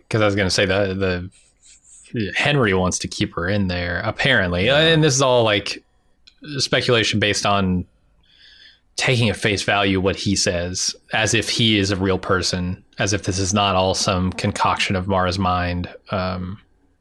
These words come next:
Speaker 2: It, yeah,
Speaker 1: who knows,
Speaker 2: it kinda
Speaker 1: but
Speaker 2: bothers me that the show does things like have her see a note that says, "Welcome to reality," when she wakes on the starship,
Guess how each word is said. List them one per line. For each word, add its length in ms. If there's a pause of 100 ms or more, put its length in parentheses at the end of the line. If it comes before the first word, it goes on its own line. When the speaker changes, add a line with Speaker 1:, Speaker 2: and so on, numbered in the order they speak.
(320)
Speaker 2:
It, 300
yeah, 400
Speaker 1:
who 80
knows, 140
Speaker 2:
it 60
kinda 280
Speaker 1:
but 80
Speaker 2:
bothers 520
me 200
that 160
the 100
show 480
does 320
things 420
like 220
have 320
her 100
see 240
a 40
note 260
that 100
says, 200
"Welcome 420
to 160
reality," 560
when 120
she 120
wakes 260
on 280
the 80
starship, 680